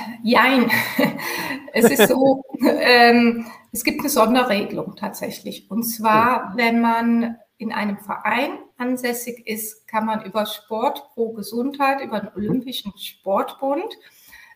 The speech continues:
Speaker 1: äh, zu einer Zertifizierung kommen. Die ist aber nur geknüpft an einer Vereinstätigkeit in dem Verein.
Speaker 2: Mhm.
Speaker 1: Wechselt man, ja,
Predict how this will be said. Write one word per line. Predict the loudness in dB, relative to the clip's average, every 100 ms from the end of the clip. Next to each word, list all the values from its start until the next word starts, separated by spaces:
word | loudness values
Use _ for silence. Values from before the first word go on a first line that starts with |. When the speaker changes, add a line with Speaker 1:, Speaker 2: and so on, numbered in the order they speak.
| -8
Speaker 1:
äh, | -4 -2
zu | -4 -4
einer | -4 -4
Zertifizierung | -4 -6 -8 -14 -12 -10 -8 -8
kommen. | -2 0 0 -4 -8 -16 -20 -14
Die | -10
ist | -6
aber | -2 0
nur | 0 0 -2
geknüpft | -4 -6 -4 -4 -6 -12 -16 -20 _
an | -6 -4 -4
einer | -2 -2 0 -2
Vereinstätigkeit | -4 -6 -6 -6 -4 -6 -10 -6 -6 -6 -12 -14 -6 -4 -4 -4
in | -4 -2
dem | -4 -4
Verein. | -4 -4 -4 -6 -6 -8 _ _ _ _ _ -10
Speaker 2:
Mhm. | -4 -2 -2 -8 _ -20 -20 -16 -4
Speaker 1:
Wechselt | -4 -2 -4 -6 -6
man, | -8 -10 -14 _ _
ja, | -6 -2 -2